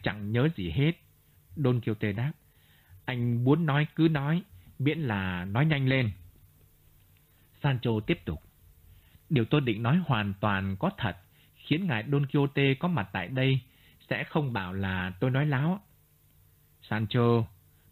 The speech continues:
tha hồ cho anh nói láo," Don Quixote đáp. "Ta không hề ngăn cấm, song phải suy nghĩ trước khi nói." "Tôi đã suy nghĩ lại rồi, lần này thì chắc ăn, để tôi kể rồi sẽ rõ,"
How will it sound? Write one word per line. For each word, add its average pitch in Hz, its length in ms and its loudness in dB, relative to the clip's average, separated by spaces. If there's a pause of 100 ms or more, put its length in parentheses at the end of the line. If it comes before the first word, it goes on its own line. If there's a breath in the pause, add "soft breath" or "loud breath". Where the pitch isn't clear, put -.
tha 147 220 0
hồ 110 500 0
cho 123 100 -8
anh 135 140 -2
nói 139 160 0
láo," 156 320 0 (680)
Don 127 280 0
Quixote 113 360 -2
đáp. 135 200 -4 (460 loud breath)
"Ta 147 100 0
không 156 220 0
hề 104 180 0
ngăn 135 240 -2
cấm, 139 280 -2 (380 soft breath)
song 131 560 -2
phải 87 240 -2
suy 139 340 0
nghĩ 127 480 -2
trước 196 200 -2
khi 120 120 -2
nói." 117 340 -2 (1500 soft breath)
"Tôi 175 120 2
đã 147 100 -2 (100)
suy 196 100 0
nghĩ 175 160 0
lại 127 260 -2
rồi, 107 340 0 (500 soft breath)
lần 120 260 0
này 110 240 0
thì 104 380 0
chắc - 140 -10
ăn, 170 300 0 (480 soft breath)
để 120 180 -2
tôi 170 100 2 (100)
kể 101 340 -2
rồi 104 260 2
sẽ 170 180 -4
rõ," 175 320 -4